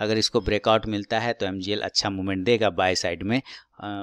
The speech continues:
बाय साइड की बात करते हैं, बाय above एट फिफ्टी, आठ सौ पचास के ऊपर बाय करेंगे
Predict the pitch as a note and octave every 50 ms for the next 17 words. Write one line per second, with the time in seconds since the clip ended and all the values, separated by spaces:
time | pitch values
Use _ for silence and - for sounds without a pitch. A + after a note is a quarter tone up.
0 | G2 - G#2 F#2+ A2 A#2 A#2 - B2+ B2 A#2+ - - B2+ G#2 A2 A2 A2 - A#2+
1 | A2+ - - A2 G#2+ G2 A2+ A2+ A2+ G#2+ A2 A#2 - - - A2+ A2+ A2 - -
2 | G#2+ F#2 - - G#2 - G2 A2+ A#2+ A#2+ - - B2 - B2 A2+ - A#2+ A#2 A2
3 | - - B2 A2 - A2+ G#2+ F#2+ G#2 G2+ G#2 G#2 - A2+ A#2 A#2+ B2 B2 A2 F#2+
4 | E2